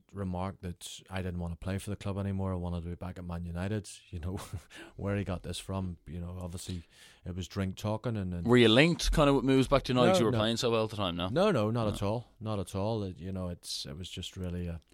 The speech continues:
Speaker 2: So he tells you you don't wanna be here.
Speaker 1: Yeah, it was just a stupid remark. And you think, you know, just beat Man United five nil, you know, he should be on top of the world,
Speaker 2: Yeah.
Speaker 1: you know, and not trying to pick a fight with one of the players.
Speaker 2: Yeah.
Speaker 1: Um,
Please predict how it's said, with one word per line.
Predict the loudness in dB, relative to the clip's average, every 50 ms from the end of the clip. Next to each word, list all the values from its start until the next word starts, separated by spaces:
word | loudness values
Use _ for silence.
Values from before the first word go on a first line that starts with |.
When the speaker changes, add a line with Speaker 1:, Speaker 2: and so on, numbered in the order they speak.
| -20 -20 -18 -8
Speaker 2:
So | 0 4 6
he | 8 8 8
tells | 8 8 8 8 8
you | 8
you | 6 6
don't | 6 4
wanna | 4 2
be | 4 6 6 6 6
here. | 6 4 4 4 4 2 0 0
Speaker 1:
Yeah, | -2 -2 -2 -4 -8 _ _ _ -10
it | -8
was | -8 -6
just | -4 -6 -6 -6 -6
a | -8
stupid | -6 -6 -6 -6 -8 -8 -6
remark. | -4 -2 -2 -2 -2 -2 -2
And | -4 -4 -6 -6
you | -6 -8 -8 -6
think, | -4 -4 -4 -4 -4 -4
you | -4
know, | -4 -4 -4 -6 -8 -12 -18 -18 -18 -18 -20 -20 -20 _ -8
just | -8 -8 -6 -4
beat | -4 -4 -2
Man | -2 -4 -2 -2
United | -2 -4 -4 -6
five | -6 -4 -4 -4 -4 -2
nil, | -4 -4 -2 -2 -4 -4 -6 -10 -10
you | -10 -8 -6
know, | -6 -6
he | -8 -8 -10
should | -10 -10 -12 -10 -8
be | -8 -8 -8 -10 -12 _ _ _ _ _ _ _ _ _ _ _ _ -14
on | -12
top | -10 -8 -8 -8 -8
of | -8
the | -8
world, | -4 -2 0 2
Speaker 2:
Yeah. | 4 4 4 4 4 2 -2 -6 -12 -8
Speaker 1:
you | -6
know, | -6 -4 -4 -4
and | -4 -4
not | -4 -4 -6 -8 -10 -18 -20 _ -20 -20 -20 -20 _ -12
trying | -8 -6 -4 -4
to | -4
pick | -6 -8 -10 -10
a | -10
fight | -10 -6 -6 -6 -6 -6
with | -6 -6
one | -4 -4
of | -4
the | -6 -6
players. | -6 -6 -4 -4 -4 -6 -8 -8 -6 -2
Speaker 2:
Yeah. | 2 2 2 2 2 -2 -4
Speaker 1:
Um, | -6 -8